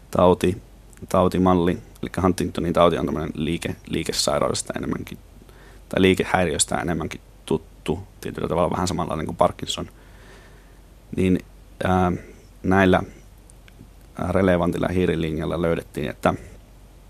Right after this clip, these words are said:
että siellä tosi aikaisen, ennen, ennen jo noita liike-, liikehäiriöitä, niin tuli tämmönen tappisoluvälitteinen,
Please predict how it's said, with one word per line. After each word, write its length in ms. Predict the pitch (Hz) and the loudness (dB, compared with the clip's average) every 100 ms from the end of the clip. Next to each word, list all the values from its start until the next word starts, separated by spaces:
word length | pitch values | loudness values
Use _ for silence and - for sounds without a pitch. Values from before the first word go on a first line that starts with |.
| - - - | -14 -12 -8
että 140 | - | 0
siellä 180 | 95 90 | 2 4
tosi 280 | 92 95 73 | 2 2 4
aikaisen, 440 | 90 87 85 87 | 4 4 2 0
ennen, 280 | 73 87 87 - | 2 0 0 0
ennen 220 | 90 90 | 0 2
jo 80 | 90 | 2
noita 320 | 87 90 87 73 - - - - | 2 2 0 -2 -12 -14 -14 -6
liike-, 320 | - 92 87 - - | 0 2 0 -4 -2
liikehäiriöitä, 880 | 101 98 90 95 95 85 76 80 95 - - - - - - - - - - | 2 2 2 4 6 4 0 0 -2 -6 -20 -20 -20 -20 -20 -20 -20 -18 -8
niin 140 | 90 90 | -4 0
tuli 260 | 85 92 | 4 4
tämmönen 440 | 90 95 98 92 - - - - - - | 4 4 6 4 2 -4 -20 -20 -20 2
tappisoluvälitteinen, 1400 | 101 95 - 85 82 76 78 82 - - 90 90 85 | 4 4 -2 -2 0 0 2 0 -2 0 4 4 2